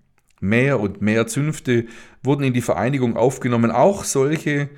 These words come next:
die jeder Historie entbehrten. Das führte schon neunzehnhundertdreiunddreißig zum heftigen Streit innerhalb der Vereinigung.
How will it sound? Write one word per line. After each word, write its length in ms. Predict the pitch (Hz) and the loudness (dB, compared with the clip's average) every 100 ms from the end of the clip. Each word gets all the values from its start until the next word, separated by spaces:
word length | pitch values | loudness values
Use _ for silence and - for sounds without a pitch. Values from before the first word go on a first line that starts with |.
| - _ - | -20 _ -2
die 140 | 104 | 0
jeder 380 | 95 110 135 131 | 2 2 2 0
Historie 600 | 113 - 98 90 98 95 | -2 -2 -2 0 -2 -2
entbehrten. 680 | 123 117 98 85 - 82 - _ _ _ _ - | -4 -2 -2 -2 -6 -12 -14 _ _ _ _ -4
Das 160 | 160 - | -4 2
führte 240 | 165 151 | 2 2
schon 180 | - 120 | 0 2
neunzehnhundertdreiunddreißig 1160 | 113 151 143 120 - 92 104 147 147 160 160 - | 2 2 0 -2 0 0 0 0 0 0 -2 -4
zum 180 | 123 | -4
heftigen 500 | 101 160 - 123 110 | -2 -4 -6 -6 -4
Streit 380 | 104 82 95 113 | -4 -4 -4 -4
innerhalb 400 | 110 120 117 117 | -2 -2 0 -2
der 100 | 131 | -4
Vereinigung. 640 | - - 104 104 104 101 | -2 -2 2 0 0 -2